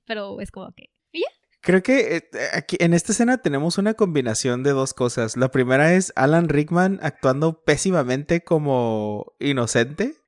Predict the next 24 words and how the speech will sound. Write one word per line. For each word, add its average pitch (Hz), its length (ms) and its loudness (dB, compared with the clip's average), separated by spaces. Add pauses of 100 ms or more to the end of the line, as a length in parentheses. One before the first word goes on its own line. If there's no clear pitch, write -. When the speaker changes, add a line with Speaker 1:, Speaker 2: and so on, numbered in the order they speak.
Speaker 2:
que 156 140 4
desde 143 240 0
que, 165 120 -4
"No, 269 340 4 (120)
no 233 200 2
me 269 80 0
dispares", 214 500 2
desde 156 80 4
ese 165 180 2
momento 165 320 -4
es - 60 -2
como 196 200 -2
que, - 120 -8
"Ay, 156 180 -6
no 185 120 -4
mames". 180 460 -10 (540)
No, 160 260 0 (120)
no 170 240 0
sabía 196 320 0
cómo 214 240 -4
interpretar 156 540 -6
esa 151 160 -8
escena 214 440 -6 (180)
y 127 580 -8